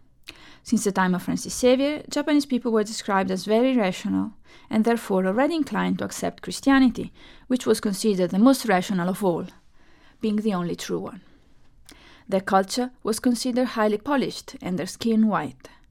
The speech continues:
all in contrast with the people of South Asia,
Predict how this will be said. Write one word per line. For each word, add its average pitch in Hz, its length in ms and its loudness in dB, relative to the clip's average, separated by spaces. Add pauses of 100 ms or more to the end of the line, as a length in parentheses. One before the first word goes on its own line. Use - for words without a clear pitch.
(300)
all 233 140 6
in 247 120 6
contrast 190 520 -2
with 185 100 -4
the 185 80 -6
people 190 300 -6
of 180 120 -6
South - 380 -4
Asia, 180 500 -2